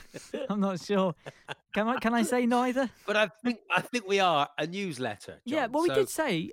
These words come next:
Speaker 2: uh, last week we were like the parish, uh, notice board. You know, do you
Speaker 1: Exactly.
Speaker 2: remember?
Speaker 1: So we are an, uh,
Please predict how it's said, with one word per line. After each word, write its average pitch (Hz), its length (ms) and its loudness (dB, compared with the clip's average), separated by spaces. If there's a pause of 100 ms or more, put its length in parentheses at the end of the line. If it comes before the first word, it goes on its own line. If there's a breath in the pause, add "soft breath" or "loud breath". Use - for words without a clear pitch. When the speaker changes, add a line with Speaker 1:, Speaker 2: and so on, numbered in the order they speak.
Speaker 2:
uh, 160 200 2
last 170 280 -2
week 165 200 -4
we 170 100 -2
were 170 120 0
like 165 180 -4
the 180 80 -6
parish, 170 520 -4
uh, 160 220 -2
notice 180 380 -2
board. 139 420 -12
You 185 80 0
know, 156 80 0
do 156 60 -2
you 165 60 -4
Speaker 1:
Exactly. 214 200 0
Speaker 2:
remember? 208 220 2
Speaker 1:
So 156 120 -6
we 151 80 0
are 160 160 0 (140)
an, 151 120 -8 (140)
uh, - 60 -18